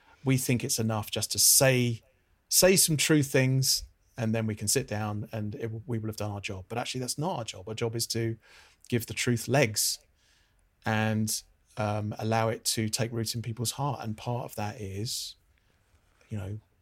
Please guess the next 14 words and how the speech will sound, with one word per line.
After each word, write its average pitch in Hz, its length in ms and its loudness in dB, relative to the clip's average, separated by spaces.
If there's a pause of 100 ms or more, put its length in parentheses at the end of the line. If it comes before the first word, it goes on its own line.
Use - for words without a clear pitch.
(460)
being 113 180 0
able 117 140 0
to - 120 -4
tell 120 140 0
stories, 117 420 -2
use 123 180 0
metaphors 113 540 -4
and 110 80 -4
similes 104 580 -4
and 101 220 -10
imagery 120 400 -4
and 95 120 -10
so - 180 -6
on. 92 100 -12